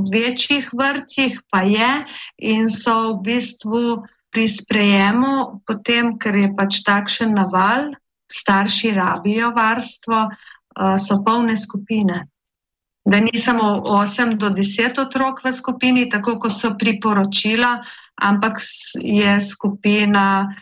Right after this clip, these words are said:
trinajstih otrok, recimo štirinajstih teh mlajših, ravno tako kot normalno,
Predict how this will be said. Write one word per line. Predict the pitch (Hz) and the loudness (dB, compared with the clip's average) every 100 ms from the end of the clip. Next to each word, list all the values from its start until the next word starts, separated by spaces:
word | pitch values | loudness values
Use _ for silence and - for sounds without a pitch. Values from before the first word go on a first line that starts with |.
| - - | -16 -2
trinajstih | 202 185 185 190 214 - - 190 196 | 0 2 2 2 -2 -4 -6 -4 -6
otrok, | - 196 180 185 - | -4 -2 -2 -2 -6
recimo | 190 - 196 190 190 | -8 -6 -2 0 2
štirinajstih | 196 - 190 185 190 202 - 196 185 - - | 0 0 2 4 4 2 0 -2 -2 -6 -2
teh | 185 190 | -2 0
mlajših, | 190 175 180 185 - 190 - | 2 2 2 0 0 -4 -2
ravno | 190 180 190 202 | 0 4 4 2
tako | 196 196 208 202 | 0 0 0 0
kot | 202 202 196 - _ - _ | 0 -2 -4 -14 _ -20 _
normalno, | 202 196 196 196 190 190 185 180 | 2 4 4 2 2 0 0 -2